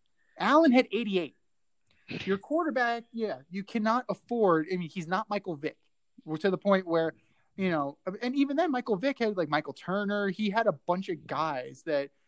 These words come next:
would spell him. Josh Allen was doing it all on his own, and you can tell he was feeling the pressure. I mean, he took a lot,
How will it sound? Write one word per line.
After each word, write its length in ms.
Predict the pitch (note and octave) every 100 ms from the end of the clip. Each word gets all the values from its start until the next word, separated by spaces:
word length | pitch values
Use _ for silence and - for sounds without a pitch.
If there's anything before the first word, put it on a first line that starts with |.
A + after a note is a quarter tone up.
| _ -
would 200 | D#3 D#3
spell 340 | - D#3+ D#3+
him. 160 | C3+ B2 _ _ _ _
Josh 280 | - G#3+ B3
Allen 340 | A3+ G#3 F3+ E3+
was 120 | D#3+
doing 240 | F#3 E3+
it 60 | E3
all 240 | F3+ F3 F3
on 120 | E3
his 200 | D3 C#3
own, 360 | D3+ D3+ C3 C3
and 320 | D3 C#3+ C#3 - _ -
you 100 | G#3
can 140 | A3+
tell 200 | G3 A3
he 140 | G3+ G3
was 140 | F3+
feeling 340 | - F#3+ F3+ D#3+
the 60 |
pressure. 540 | - F#3 F3+ G#3+ G#3+ G#3 _ _ _
I 60 | D3+
mean, 100 | D3+
he 100 | A3
took 180 | A#3 F3
a 60 |
lot, 560 | D#3 D#3 E3 D#3+ D3+ C#3+